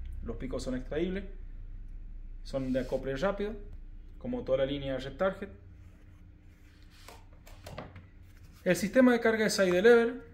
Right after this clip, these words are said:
un sistema que la verdad nos gustó mucho. Tenemos acá la cuna monotiro,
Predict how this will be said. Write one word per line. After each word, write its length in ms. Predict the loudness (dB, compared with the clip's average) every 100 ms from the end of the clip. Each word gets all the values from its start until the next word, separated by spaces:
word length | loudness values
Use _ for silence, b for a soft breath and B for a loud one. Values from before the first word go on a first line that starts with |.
| -20 -20 -20 -20 -14
un 100 | -10
sistema 680 | -8 -4 -2 0 2 0 -2
que 80 | -2
la 80 | -2
verdad 240 | 0 0
nos 140 | 0 -2
gustó 220 | -4 -4
mucho. 360 | -4 -4 -4 -6 -8 -10 -20 -20 -20 -20 -20 -18 -18 -18 -18 -18 -16 -16 -10
Tenemos 340 | -6 -2 -2
acá 400 | 0 -2 -2 -8 -6
la 200 | -6 -6
cuna 200 | -2 -2
monotiro, 540 | -2 -2 -2 -2 -4